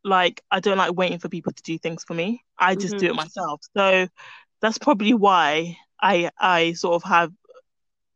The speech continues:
Speaker 1: um, many hats, because I just do, you know, I think of something, "Oh, this might be okay," and I just do it. And, um, at the same time, I,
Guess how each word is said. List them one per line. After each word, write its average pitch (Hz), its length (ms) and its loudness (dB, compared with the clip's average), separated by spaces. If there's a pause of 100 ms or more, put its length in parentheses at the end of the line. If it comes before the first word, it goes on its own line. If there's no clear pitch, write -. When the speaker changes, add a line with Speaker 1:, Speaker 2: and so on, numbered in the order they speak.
(160)
Speaker 1:
um, 165 480 -2
many 170 200 -4
hats, - 520 -4 (400)
because 196 200 -2
I 202 100 2
just 185 280 -6 (540)
do, 180 120 -4
you - 220 -8
know, 156 80 -2
I 156 80 -4
think 180 240 -8
of 202 80 -20
something, 170 340 -6
"Oh, 262 200 -2
this 208 220 -12
might 175 140 -6
be 156 200 -8
okay," 185 400 -10
and 185 160 -8
I 196 80 -4
just 220 240 -12
do 277 140 0
it. - 200 -2
And, 202 260 -2
um, 202 400 -2 (1160)
at 214 140 2
the 220 80 2
same 262 260 2
time, 214 580 0 (160)
I, 185 1000 -2